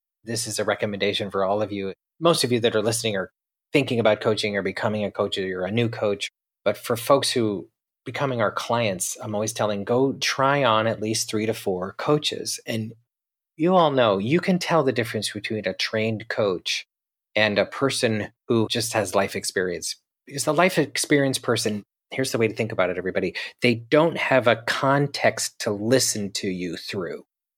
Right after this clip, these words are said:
I know that's jargony, but a trained coach is listening at a different level. A non-trained coach is just offering you advice, and you can feel the difference.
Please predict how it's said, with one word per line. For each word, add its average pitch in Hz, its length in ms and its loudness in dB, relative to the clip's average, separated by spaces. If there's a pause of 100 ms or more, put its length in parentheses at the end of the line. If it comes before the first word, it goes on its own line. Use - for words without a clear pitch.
(340)
I 104 60 -4
know 117 140 2
that's 120 300 2
jargony, 135 640 2 (320)
but - 300 2 (120)
a 117 80 2
trained 151 680 2
coach 127 340 2
is 110 220 0
listening 117 720 2
at 104 100 2
a 98 80 4
different 87 440 -2
level. 85 400 -4 (680)
A 117 60 -2
non-trained 127 840 4
coach 104 420 2 (100)
is 110 360 -2 (340)
just - 320 -2
offering 127 420 4
you 104 160 6
advice, 95 720 2 (320)
and 101 320 0
you 131 120 4
can 139 140 4
feel 117 240 6
the 101 80 2
difference. - 580 -6